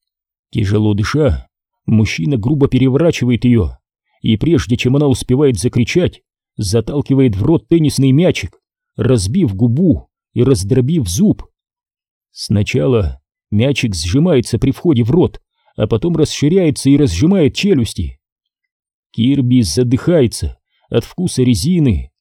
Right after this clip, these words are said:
крови и собачьей слюны. Пытается вытолкнуть его языком, но натыкается на осколок сломанного зуба.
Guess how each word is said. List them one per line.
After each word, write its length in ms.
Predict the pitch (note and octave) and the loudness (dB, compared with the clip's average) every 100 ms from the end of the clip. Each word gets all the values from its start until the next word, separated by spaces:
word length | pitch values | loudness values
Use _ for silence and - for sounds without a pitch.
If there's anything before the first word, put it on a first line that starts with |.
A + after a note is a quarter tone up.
| - | -8
крови 640 | A#2 C#3 E3+ C#3 F#2+ C2+ _ _ - | 0 2 4 4 2 -2 _ _ -6
и 100 | A2+ | -4
собачьей 480 | - A#2 D#3 - | -2 0 0 0
слюны. 560 | C3 B2 B2+ F#3 A#2 C#2+ _ _ _ _ _ _ _ _ | -2 0 2 2 2 -4 _ _ _ _ _ _ _ _
Пытается 500 | - G2+ A#2+ G#2+ A#2 | -4 0 0 0 -2
вытолкнуть 540 | A#2 E3 A2+ G#2+ A2 | -2 0 -2 -2 -2
его 200 | A#2+ C#3 | -2 0
языком, 580 | C#3 F2+ B2+ G3 A2+ C2+ _ _ _ - | 2 2 0 0 0 -4 _ _ _ -4
но 120 | G#2+ | 0
натыкается 580 | A#2 - - D3+ B2 B2 | 0 0 -2 -2 0 0
на 120 | C3 | 0
осколок 400 | A#2+ - D3+ C3 | -2 0 0 0
сломанного 580 | - C3 D#3 C#3 C#3 B2+ | -2 0 2 2 2 2
зуба. 500 | G2 F#3+ D3 E2+ | 0 0 0 -2